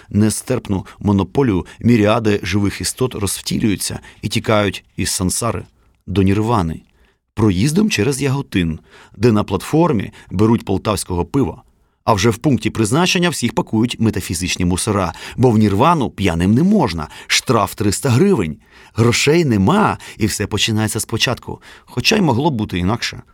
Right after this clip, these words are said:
Варто лише було зійти в Яготині і жити як нормальні люди. То чи є у цьому якийсь сенс, шановні? «Ми не знаємо, Бхагаване, поясніть нам!»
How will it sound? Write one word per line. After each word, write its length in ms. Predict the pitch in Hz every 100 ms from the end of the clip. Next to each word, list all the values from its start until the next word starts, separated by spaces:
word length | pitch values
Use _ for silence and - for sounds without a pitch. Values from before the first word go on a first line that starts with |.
| _ _ _
Варто 340 | 104 160 208 147
лише 280 | 113 - 175
було 360 | 131 107 104 -
зійти 460 | 90 98 85 139
в 220 | 131 -
Яготині 600 | 95 87 90 101 147 120 - _ _ _ _ -
і 100 | 92
жити 300 | 135 160 92
як 180 | 76
нормальні 400 | 82 87 85 82
люди. 280 | 123 98 90 - _ _ _ _ _ _ _ _
То 120 | 165
чи 180 | - 156
є 320 | 175 254 190 -
у 120 | - 143
цьому 320 | - 196 139
якийсь 340 | 127 156 127
сенс, 640 | - - 202 131 - - -
шановні? 680 | - - 123 180 135 85 71 _ _ _ _ _ _ _ _ _ -
«Ми 280 | 131 170
не 140 | 196 254
знаємо, 720 | 170 226 294 277 269 214 190
Бхагаване, 1040 | - 147 151 196 220 269 262 254 220 - - - -
поясніть 800 | - 190 240 - - 302 262 -
нам!» 360 | 208 160 113